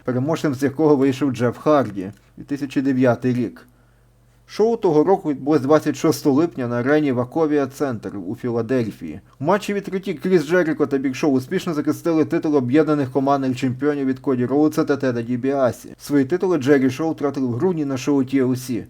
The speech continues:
Їх в головній події вечора перемогли Ді Екс. Крістіан виграв титул чемпіона І С W у Томі Дрімера. Протримав його капітан Харизма аж до самого кінця бренду,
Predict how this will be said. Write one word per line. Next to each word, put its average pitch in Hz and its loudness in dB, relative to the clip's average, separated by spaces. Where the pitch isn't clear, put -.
Їх 190 -6
в 101 -6
головній 135 0
події 131 2
вечора 143 0
перемогли 127 0
Ді 110 -4
Екс. - -6
Крістіан 160 0
виграв 151 2
титул 170 0
чемпіона 139 -2
І 143 2
С 127 -6
W 113 2
у 113 -4
Томі 127 0
Дрімера. 113 -2
Протримав 208 2
його 202 4
капітан 156 0
Харизма 156 2
аж 156 -2
до 160 0
самого 151 0
кінця 135 -2
бренду, 131 0